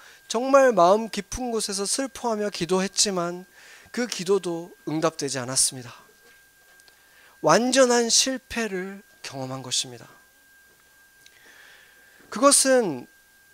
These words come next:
베드로에게도 예수님에게도 크나큰 슬픔이었습니다. 그 두 사람 모두에게 엄청난 슬픔을 겪게 된 그 일,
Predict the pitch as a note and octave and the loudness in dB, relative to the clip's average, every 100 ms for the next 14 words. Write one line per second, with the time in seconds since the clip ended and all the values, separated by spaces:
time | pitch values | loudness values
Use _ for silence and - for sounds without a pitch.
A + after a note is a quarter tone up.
0 | _ - F3+ G3 C#4 C4 G#3 D#3 B2+ A#2 | _ 0 0 2 2 6 4 4 -6 -10
1 | A2+ A#2 _ _ _ _ - - - F3 | -16 -20 _ _ _ _ -20 -18 2 6
2 | - D4 C#4 B3 A3 D#3+ C3 B2+ E3 _ | 6 4 2 4 4 2 -4 -8 -12 _
3 | _ _ _ - C4+ C4+ - - B3 A#3 | _ _ _ -4 -2 -2 -4 -8 -8 -6
4 | A3+ - C#4 - D4 A#3 D#3 - C3+ - | -4 -4 -4 -4 -2 -2 -2 -4 -8 -18
5 | C2+ - _ _ _ _ _ _ _ _ | -20 -20 _ _ _ _ _ _ _ _
6 | _ _ _ _ _ - - _ _ - | _ _ _ _ _ -20 -20 _ _ -2
7 | D#4+ D#4 - C4+ D4 C#4 C4+ B3+ F#3 A3 | 0 0 -2 -2 0 2 2 0 -2 -4
8 | A3 B3 G3+ D#3+ D3+ D3 - - G#3+ B3+ | -4 -2 -2 -2 -6 -8 -10 -8 -8 -8
9 | - - C4 B3+ B3 A#3+ - C#4+ - C4 | -8 -8 -6 -4 -4 -4 -6 -6 -8 -2
10 | B3 A3+ D#3+ - F#3 F3 E3+ D#3+ - G3+ | -2 0 -4 -4 -6 -4 -6 -6 -6 -6
11 | - D#3+ D3 A#2 | -4 -4 -4 -10